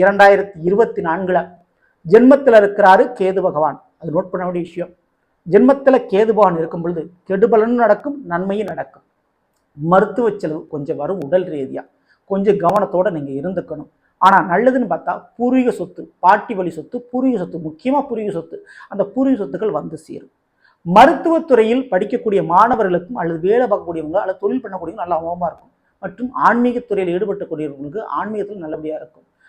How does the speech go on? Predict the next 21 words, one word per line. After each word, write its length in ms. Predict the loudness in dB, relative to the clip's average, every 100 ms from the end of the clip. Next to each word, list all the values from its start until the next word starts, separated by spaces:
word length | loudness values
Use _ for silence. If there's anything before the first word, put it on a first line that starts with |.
| _ 4 6
ஆன்மீக 340 | 8 4 4 2 0
ஈடுபாடு 380 | 0 4 6 4 0
கொஞ்சம் 260 | -8 -10 -12 -12
அதிகரிக்கும். 580 | -6 -6 -6 -16 _ _ -12
அதுக்கு 240 | -12 -14 -4
வாய்ப்பு 320 | -2 -2 -8
இங்க 140 | -14 -16 _
அதிகமாகவே 580 | -16 -8 -6 -6 -10 -10 -12
இருக்குது. 360 | -12 -18 -20 -20 _ _ _ _ -6 2
மேலும் 320 | 2 2 -4 -14 _ _ -4
வீட்டை 240 | 2 4 4
விட்டு 180 | 2 -6 -4
பிரிஞ்சு 360 | -2 -2 -4 -6 -6 -20 _ 4
வேற 160 | 4 4 2
ஒரு 100 | 0 0
ஊருக்கு, 300 | -2 -4 -8 0
வேற 120 | 0 0
ஒரு 100 | 0 0
மாநிலத்துக்கு, 600 | -2 -2 -6 -8 -10 -14 -12 -2
வேற 100 | 0
ஒரு 80 | 0